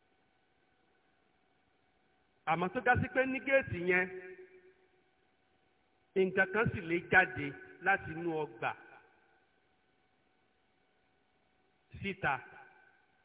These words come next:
Àmọ́ nǹkan kò lè jáde láti ta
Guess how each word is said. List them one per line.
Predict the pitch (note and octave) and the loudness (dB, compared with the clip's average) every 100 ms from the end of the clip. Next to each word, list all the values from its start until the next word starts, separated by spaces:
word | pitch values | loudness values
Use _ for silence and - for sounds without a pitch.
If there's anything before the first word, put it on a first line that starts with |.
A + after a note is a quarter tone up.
| _ D#3+ | _ -2
Àmọ́ | E3+ A#3 C4 | 0 2 0
nǹkan | E3+ G#3 | 0 -2
kò | G#3 F#3+ F3 | 2 2 2
lè | G3 G#3 | 0 -2
jáde | G3 B3+ G3+ | 4 4 4
láti | F#3+ A3+ A#3+ - | 2 0 0 -6
ta | - F#3 | 2 6